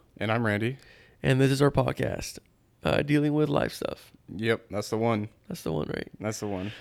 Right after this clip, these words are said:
Speaker 2: Okay, so borrowing money. Last episode we talked about college and whether or not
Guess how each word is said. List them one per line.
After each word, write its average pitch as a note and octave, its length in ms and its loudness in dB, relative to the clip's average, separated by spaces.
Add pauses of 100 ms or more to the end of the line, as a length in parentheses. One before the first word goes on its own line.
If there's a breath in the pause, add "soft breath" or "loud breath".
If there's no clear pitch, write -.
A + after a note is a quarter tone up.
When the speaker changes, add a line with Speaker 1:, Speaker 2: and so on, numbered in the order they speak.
Speaker 2:
Okay, D#3+ 460 6
so D#3 600 8
borrowing E3 460 8
money. D3+ 240 6
Last D#3 300 6
episode D#3+ 320 4
we D3+ 80 6
talked D3 260 4
about C3+ 540 4
college B2+ 580 0
and C3+ 180 -2
whether C#3+ 280 4
or C#3+ 40 4
not C3+ 400 2